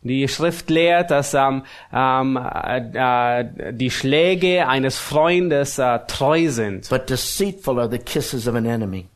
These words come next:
Speaker 1: Ähm, aber trügerisch sind die Küsse eines Feindes.
Speaker 2: I don't love you if I'm not willing to guide you and help you.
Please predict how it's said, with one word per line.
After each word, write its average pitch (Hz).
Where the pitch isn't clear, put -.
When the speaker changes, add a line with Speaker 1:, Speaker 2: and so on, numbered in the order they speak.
Speaker 1:
Ähm, 135
aber 135
trügerisch 160
sind 147
die 135
Küsse 180
eines 127
Feindes. 131
Speaker 2:
I 139
don't 180
love 151
you 120
if 131
I'm 139
not 127
willing 120
to 120
guide 113
you 113
and 104
help 107
you. 92